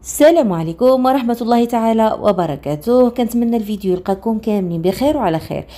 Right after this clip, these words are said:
فيديو ديال اليوم هو ريبي جميلة أو ريبي التحضير ديالو في البيت. طريقة سهلة بزاف، جوج المكونات في دقيقة واحدة غتكونوا محضرين الكمية د الريبي اللي نتوما باغيينها. ونقولوا بسم الله وندروا على المكونات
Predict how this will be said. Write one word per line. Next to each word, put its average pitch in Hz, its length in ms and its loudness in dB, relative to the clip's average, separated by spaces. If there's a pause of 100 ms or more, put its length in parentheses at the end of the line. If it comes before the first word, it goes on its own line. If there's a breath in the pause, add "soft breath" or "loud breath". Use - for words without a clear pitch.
(200 loud breath)
فيديو 202 320 -2
ديال 160 240 -2
اليوم 247 380 0
هو 262 180 0
ريبي 190 580 -2 (100)
جميلة 185 520 -2
أو 269 240 -2
ريبي 185 280 -2
التحضير 185 480 -4
ديالو 170 480 -2
في - 180 -14
البيت. 180 340 -4 (380 loud breath)
طريقة 277 280 2
سهلة 226 500 0
بزاف، 170 580 -8
جوج 202 200 -6
المكونات 170 640 -6
في - 100 -20
دقيقة 240 360 -2
واحدة 196 320 -4 (320 loud breath)
غتكونوا 196 280 -2
محضرين 175 600 -4 (120)
الكمية 180 520 -2
د 175 80 -2
الريبي 175 240 -2
اللي 190 200 -4
نتوما 220 440 -4
باغيينها. 151 500 -4 (320 loud breath)
ونقولوا 208 420 0
بسم 214 220 -4
الله 240 340 -4
وندروا 185 280 -2
على 175 120 0
المكونات 156 680 -6